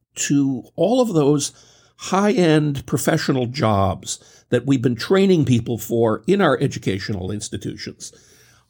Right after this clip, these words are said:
Are they gonna be there? Are we gonna have them? And if they're not gonna be there because A I or some other technology is taking them over,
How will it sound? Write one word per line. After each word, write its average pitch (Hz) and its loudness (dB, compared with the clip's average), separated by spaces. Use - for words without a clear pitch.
Are 131 2
they 107 4
gonna 104 0
be 104 -2
there? 156 -4
Are 139 2
we 117 2
gonna 107 0
have 131 0
them? 190 0
And 170 -2
if 180 -2
they're 156 2
not 208 0
gonna 151 2
be 117 2
there 117 0
because 131 0
A 131 2
I 120 4
or 110 2
some 139 0
other 131 2
technology 120 -2
is 101 -4
taking 127 -2
them 135 -2
over, 190 2